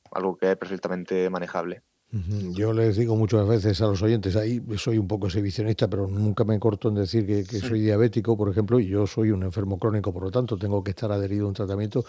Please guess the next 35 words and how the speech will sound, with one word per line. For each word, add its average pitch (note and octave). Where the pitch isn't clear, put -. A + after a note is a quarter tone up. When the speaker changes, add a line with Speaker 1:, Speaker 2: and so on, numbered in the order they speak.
Speaker 2:
y G#2+
eso A2+
va G#2
de F#2+
por F2+
vida, B2
pero G2+
eso, B2
eh, -
por G#2
así G2+
decirlo, A#2+
a G#2+
mí A#2+
no A2+
me G#2+
define, F#2+
sino E2+
que E2+
yo F2+
voy F#2
Speaker 1:
Exacto. F#2+
Speaker 2:
viviendo G2+
mi G#2
vida G#2+
y A2+
el F2
tratamiento G2
está G#2+
ahí. G#2+
Y F#2+
esa A#2+
sería C3
la A#2+
aproximación A2